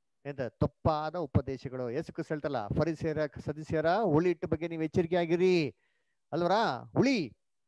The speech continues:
ಏನ್ರಿ ತಪ್ಪಾದ ಉಪದೇಶಗಳು ನಾವು ತಿಂದಿರ ಸತ್ಯನ ಅರ್ಥ ಮಾಡ್ಕೊಂಡು ನಾವು ಓಡಿದ್ರೆ ಹೆಂಗ್ ಓಡ್ಬೋದು? ಬಲಗೊಂಡು ಅದರ ದೀರ್ಘಕಾಲ ಏನ್ ಮಾಡ್ಬೋದು ನಾವು,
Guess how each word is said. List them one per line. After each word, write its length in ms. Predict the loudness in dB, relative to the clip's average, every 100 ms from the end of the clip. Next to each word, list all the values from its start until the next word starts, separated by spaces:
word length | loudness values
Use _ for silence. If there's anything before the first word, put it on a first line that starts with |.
| _
ಏನ್ರಿ 360 | -4 0 0 0
ತಪ್ಪಾದ 640 | -2 -4 0 2 4 4 4
ಉಪದೇಶಗಳು 720 | 6 4 4 0 -4 -4 -4
ನಾವು 260 | -4 -4
ತಿಂದಿರ 440 | 2 2 4 2 4 4 0 -4
ಸತ್ಯನ 500 | -6 _ 0 0 -2 -6 -8 _ -18
ಅರ್ಥ 220 | -12 -10
ಮಾಡ್ಕೊಂಡು 520 | -8 -8 -4 -4 -4 -4
ನಾವು 300 | -2 0 6
ಓಡಿದ್ರೆ 540 | 6 6 4 0 0 -4 _ _ _ _ _ _ _ _ -8
ಹೆಂಗ್ 180 | 4 6
ಓಡ್ಬೋದು? 380 | 6 6 2
ಬಲಗೊಂಡು 760 | 0 0 2 0 -2 0 -2 -2 _ _ _ _ _ 2
ಅದರ 200 | 4 4
ದೀರ್ಘಕಾಲ 800 | 4 6 8 8 8 6 2 2
ಏನ್ 100 | 0
ಮಾಡ್ಬೋದು 240 | 2 2
ನಾವು, 460 | 4 2 2 -2